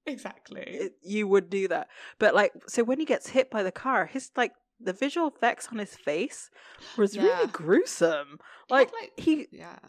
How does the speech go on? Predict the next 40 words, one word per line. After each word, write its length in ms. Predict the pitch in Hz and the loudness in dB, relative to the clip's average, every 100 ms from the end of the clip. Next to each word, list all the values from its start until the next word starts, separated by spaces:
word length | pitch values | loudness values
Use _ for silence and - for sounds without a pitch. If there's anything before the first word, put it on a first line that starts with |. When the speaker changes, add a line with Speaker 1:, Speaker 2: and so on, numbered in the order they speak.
| _ _ _ _ | _ _ _ _
Speaker 2:
he 160 | 214 269 | -6 0
went, 260 | 320 277 _ | 0 -2 _
like, 280 | 240 220 _ _ _ _ _ _ - | -4 -4 _ _ _ _ _ _ -4
instant, 480 | - 277 - - 208 - | 0 0 -2 -2 -2 -2
like, 260 | 190 - - | -4 -4 0
instant 460 | 247 262 - 240 254 _ _ - | 0 0 -4 -8 -8 _ _ -10
decomp 680 | 208 277 - 147 - 285 - - _ - | -6 -4 -4 -6 -8 -20 -20 -20 _ -6
face. 420 | 147 101 - - | -6 -6 -14 -10
Like, 120 | 202 202 | -6 -2
his 140 | 240 - | -2 -2
eyes 380 | 180 214 220 233 | -4 -2 -2 -4
went 260 | 220 214 _ _ _ _ - | -6 -8 _ _ _ _ -4
a 100 | 190 | -2
weird, 380 | 180 196 202 196 | 0 0 0 -4
like, 160 | 175 _ - | -6 _ -16
cloudy 640 | - 180 185 202 220 214 214 | -4 0 2 0 -8 -10 -10
Speaker 1:
Mm-hmm. 220 | 233 294 _ _ _ _ _ - | -10 -12 _ _ _ _ _ -6
Speaker 2:
color, 360 | 214 214 214 | -2 0 0
and 80 | 202 | -2
his 200 | 180 - _ - | -8 -14 _ -4
face 320 | 180 208 - | -4 -4 -10
was, 140 | 196 | -8
like, 200 | 190 196 _ _ _ _ | -6 -6 _ _ _ _
his 120 | 175 | -6
lips 240 | 175 196 - | -2 -2 -4
were, 80 | 233 | -4
like, 240 | 233 - | -4 -4
gone. 420 | - 185 226 285 285 | -2 0 -2 -6 -10
It 60 | 226 | -10
was 140 | 254 | -10
weird. 500 | 180 220 240 110 - - | -12 -10 -8 -8 -14 -16
It 60 | |
was 100 | 208 196 | -10 -4
Speaker 1:
It 40 | |
Speaker 2:
very, 120 | 247 240 | -2 -2
Speaker 1:
was 80 | |
Speaker 2:
very 280 | 190 165 185 | -2 -4 -4
Speaker 1:
weird. 320 | 170 160 165 | -6 -8 -12
Speaker 2:
weird. 20 | - | -14
Speaker 1:
Yeah, 360 | 170 156 151 | -12 -12 -14